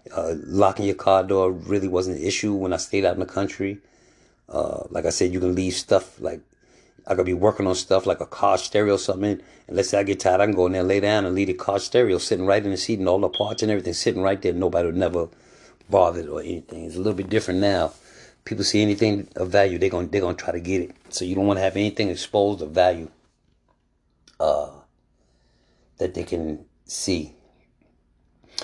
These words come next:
Uh, another thing you probably wanna do is always make you an extra key. 'Cause, you know, occasionally you can get locked out your vehicle.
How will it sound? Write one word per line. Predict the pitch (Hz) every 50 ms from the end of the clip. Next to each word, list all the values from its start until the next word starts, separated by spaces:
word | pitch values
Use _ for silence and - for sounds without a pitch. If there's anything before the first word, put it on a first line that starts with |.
| - - _ _ _ -
Uh, | 104 104 98 98
another | 113 131 143 139
thing | 135 127 120
you | 120
probably | 120 - 117 127 113
wanna | 110 110 113 107
do | 104 120 123 104
is | 101 101 104
always | 104 113 120 120 110
make | 117 123 123 -
you | 120
an | 101 95
extra | 113 117 - - - -
key. | - - 135 113 - - - _ _ _ _ _ _ _ _ _ _ _ _ _ _ _ _ _ _ _ _ _ -
'Cause, | - - 73 73 71 - -
you | 92
know, | 90 85
occasionally | 76 - - 107 110 110 117 110 98
you | 98 104
can | - - 107 104 104 101
get | 98 85
locked | 82 90 90 85 - -
out | 95 - - -
your | 95 98
vehicle. | 98 95 85 -